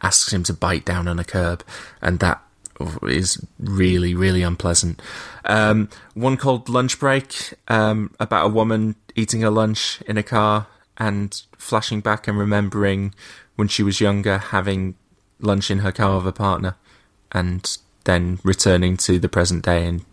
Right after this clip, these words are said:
just being wordless and alone. Um, and, and so, yeah, I think that, that gives a sense of,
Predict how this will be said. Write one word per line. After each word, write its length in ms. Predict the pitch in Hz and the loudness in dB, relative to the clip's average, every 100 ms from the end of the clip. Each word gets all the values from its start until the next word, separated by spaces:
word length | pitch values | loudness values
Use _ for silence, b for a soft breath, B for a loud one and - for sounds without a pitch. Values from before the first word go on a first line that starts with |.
| _ - | _ -6
just 200 | - - _ - | -6 -6 _ 2
being 340 | 92 90 92 B B B B B B B B - | 4 4 0 B B B B B B B B -4
wordless 600 | 101 98 98 98 - - | 0 2 2 0 0 -2
and 120 | 107 | -2
alone. 400 | 104 107 110 101 - B B B B B | 0 2 2 0 -6 B B B B B
Um, 360 | - 117 120 120 - | 0 2 2 0 0
and, 160 | 120 - | -2 0
and 160 | 127 127 | 0 2
so, 140 | 160 | 2
yeah, 320 | 147 170 147 | 2 2 2
I 80 | - | 0
think 380 | 139 185 165 - | 0 0 0 -2
that, 380 | 180 - - - | -2 -2 -6 -4
that 260 | 160 147 | -2 -2
gives 260 | - 151 139 | -2 -2 2
a 60 | 143 | 2
sense 500 | - 135 127 120 - | 2 2 2 2 2
of, 400 | 117 110 - | 2 0 -4